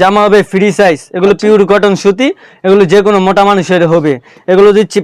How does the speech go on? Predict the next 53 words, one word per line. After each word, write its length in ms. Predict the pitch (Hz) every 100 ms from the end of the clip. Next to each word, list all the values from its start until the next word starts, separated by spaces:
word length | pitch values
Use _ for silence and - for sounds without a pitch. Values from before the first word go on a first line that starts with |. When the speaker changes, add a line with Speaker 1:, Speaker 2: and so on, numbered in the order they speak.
| 196
Speaker 1:
পানির 260 | 208 208 180
দামে। 200 | 180 156 120 _ 180
এটা 100 | 180
হচ্ছে 140 | 190 202
আপনার 180 | 196 175 -
সালোয়ার, 360 | 196 190 151
Speaker 2:
ওকে। 260 | 120 _ 131 -
Speaker 1:
সালোয়ার 260 | 185 196 190
হবে 120 | 196 175
আড়াই 160 | 185 190
গজ 140 | 214 -
পিওর 180 | 208 196
কটন 220 | 202 208 208
সুতি, 300 | - 190 190 147 - - -
ওড়না 160 | 190 202 196
হবে 140 | 220 233
পাঁচ 160 | 208 208 202
হাত, 140 | 165 - -
Speaker 2:
ওড়না 180 | 185 226
হবে 120 | 285 233
Speaker 1:
সম্পূর্ণ 300 | 202 196 208
Speaker 2:
সম্পূর্ণ 0 | 202
Speaker 1:
পিওর 180 | 214 214
Speaker 2:
পাঁচ 100 | 208
হাত। 100 | 226
Speaker 1:
কটন 140 | 233 220
সুতি, 240 | 220 196 240 208
নামাজি 260 | 202 202 208
ওড়না। 220 | 202 180 147 -
Speaker 2:
এটার 140 | 165 196
দাম 120 | 220 240
কত? 120 | 269 277 294
Speaker 1:
এ-, 60 | 202
এটার 160 | 208 208
দাম 100 | 226 233
দিচ্ছি 160 | 226 240
ভাই 80 | 233
আজকে 140 | 220 240 226
মাত্র 140 | 220 233 226
তিনশো 260 | 240 208 202
টাকা। 180 | 175 143 - 190
Speaker 2:
মাত্র 140 | 208 247
তিনশো? 200 | 262 220 165
Speaker 1:
জি, 80 | 196 180 180
মাত্র 140 | 202 208
তিনশো। 180 | 226 220
ভাই 100 | 226 226 208
আপনার 260 | 208 233 285 _ _ -
কাঁচা 220 | 170 185 196
বাদাম, 260 | 214 220 202
এই 60 | 196
যে 40 | 196
দেখাও, 240 | 202 185